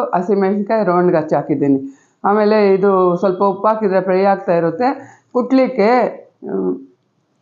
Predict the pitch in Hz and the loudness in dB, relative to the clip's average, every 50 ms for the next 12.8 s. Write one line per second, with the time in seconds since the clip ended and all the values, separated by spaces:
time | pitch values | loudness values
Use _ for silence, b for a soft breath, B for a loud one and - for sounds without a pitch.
0 | _ - - - 240 247 262 247 262 262 262 240 185 190 185 190 202 220 220 220 | _ -16 -4 0 2 2 2 2 2 2 2 2 2 2 2 2 2 2 2 2
1 | 226 240 247 214 151 - 156 - - - _ _ _ _ _ _ _ _ _ _ | 2 2 2 2 0 -2 -6 -10 -14 -20 _ _ _ _ _ _ _ _ _ _
2 | _ _ _ _ _ _ _ _ _ _ _ _ _ - - 233 226 202 240 240 | _ _ _ _ _ _ _ _ _ _ _ _ _ -4 -2 0 2 2 2 2
3 | 240 247 277 285 - - - - - - _ _ _ _ _ _ _ _ _ _ | 4 2 2 0 0 -4 -10 -16 -20 -20 _ _ _ _ _ _ _ _ _ _
4 | _ - 196 185 220 220 220 208 175 165 - - - - - - 202 202 196 - | _ -2 -2 0 0 2 2 2 2 2 0 -2 -6 -12 -4 -2 -2 -2 -2 -2
5 | 214 226 214 202 190 185 185 240 254 269 269 233 202 - 233 220 190 - 180 160 | 0 0 2 2 2 2 0 0 -2 -2 -2 -2 -4 -2 -2 -4 -2 0 0 0
6 | 151 156 151 147 147 147 135 139 151 151 151 139 - B B B B B B B | 2 2 0 0 0 -2 -2 0 0 0 0 0 -4 B B B B B B B
7 | _ - 170 156 156 185 - 202 196 190 180 180 170 165 170 196 208 202 180 156 | _ -6 -6 -2 0 0 2 2 2 2 2 2 0 0 0 0 0 0 -2 -2
8 | - 165 151 151 156 151 139 143 139 135 135 165 165 170 175 175 170 - 190 190 | -2 -4 -2 -2 -2 -2 -2 -2 -4 -6 -4 -2 -2 0 0 0 0 0 0 2
9 | 185 165 156 156 - - 165 143 143 139 b b b b b b - 190 196 214 | 2 2 0 -2 -4 -4 -4 -4 -4 -6 b b b b b b -2 -2 0 0
10 | 208 208 208 208 208 185 160 147 151 - - - 214 214 - 208 233 208 202 196 | 2 2 2 2 2 0 0 -2 -4 -10 -6 -2 -2 -2 0 0 0 2 2 2
11 | 190 196 175 180 196 202 180 170 180 185 - 208 185 180 185 185 180 190 175 165 | 0 0 0 0 0 0 0 0 0 -2 0 0 0 0 0 0 0 -2 -2 -2
12 | 151 160 160 165 202 247 247 214 175 160 151 - 175 156 147 | -2 -2 -2 -2 -2 -2 -2 -2 -2 -2 -2 -4 -2 -2 -2